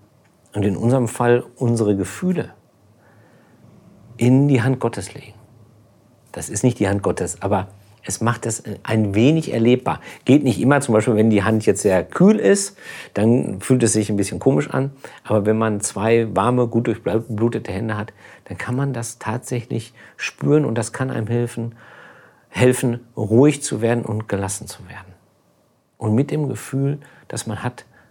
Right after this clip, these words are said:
zu Gott zu gehen und zu sagen: „Ich fühle mich ohnmächtig.“ Oder: „Ich freue mich, wie wunderbar alles ist.“ Oder: „Ich suche Liebe“ oder: „Ich möchte Liebe geben.“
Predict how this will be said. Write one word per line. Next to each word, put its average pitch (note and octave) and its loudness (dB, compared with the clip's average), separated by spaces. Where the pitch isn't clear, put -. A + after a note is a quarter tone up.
zu - -4
Gott A#2 -2
zu - -10
gehen E2 -12
und F#2+ -12
zu - -6
sagen: A2+ -4
„Ich - 2
fühle C3+ 0
mich B2 -6
ohnmächtig.“ G2 -8
Oder: D3 4
„Ich D#3+ 2
freue F3 4
mich, F#2+ -2
wie C3 4
wunderbar C3+ 0
alles - -14
ist.“ - -20
Oder: A#2 0
„Ich C#3 0
suche D3+ 2
Liebe“ C3 2
oder: A#2 2
„Ich - -12
möchte A#2 -4
Liebe G#2+ -2
geben.“ F2+ -10